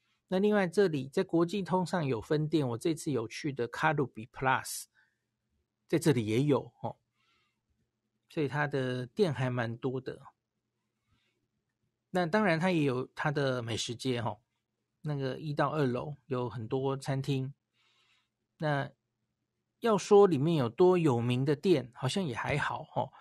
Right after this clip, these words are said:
里面要说最有名的，因为我那天去水族馆的那天，原本有考虑要不要在那里用餐，哦。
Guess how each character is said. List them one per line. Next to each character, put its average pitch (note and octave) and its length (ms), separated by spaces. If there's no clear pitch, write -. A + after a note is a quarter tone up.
里 D3 140
面 G3 260
要 G3+ 200
说 F#3+ 200
最 F#3 180
有 C3+ 200
名 B2 240
的， C#3 120
因 F3+ 140
为 G#3 80
我 C3 100
那 D3+ 160
天 D#3 440
去 D#3 160
水 A#2+ 180
族 B2+ 120
馆 A#2 160
的 A#2+ 120
那 C#3 100
天， C#3 160
原 B2+ 320
本 A#2+ 200
有 A2+ 260
考 A2 300
虑 D#3+ 180
要 D3+ 120
不 C#3+ 100
要 D3 60
在 C#3+ 180
那 C#3+ 180
里 A#2 160
用 B2 260
餐， A2 360
哦。 A#2+ 180